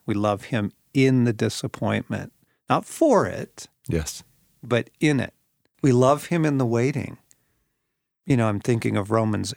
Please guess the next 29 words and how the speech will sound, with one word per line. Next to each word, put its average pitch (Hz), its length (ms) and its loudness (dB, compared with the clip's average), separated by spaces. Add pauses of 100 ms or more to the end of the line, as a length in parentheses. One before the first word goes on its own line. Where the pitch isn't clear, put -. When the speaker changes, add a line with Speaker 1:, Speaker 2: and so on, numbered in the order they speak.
Speaker 1:
eight, 113 320 0 (420)
starting 120 400 0
in 98 160 -4
twenty-two. 120 840 0
We 107 160 2
know 123 180 2
that 117 140 -2
the 104 80 0
whole 127 160 0
creation 117 640 0
has 101 180 -4
been 101 240 -2
groaning, 101 840 0 (180)
as 113 160 -2
in 104 100 0
the 101 60 -2
pains 135 480 0
of 95 120 -4
childbirth, 117 880 -2
right 117 220 0
up 107 120 -4
to - 100 -10
the - 80 -8
present. 113 720 -6 (600)
Not 120 240 2
only 131 640 0 (180)
so, 151 480 0
but 113 220 -4
we, 139 580 0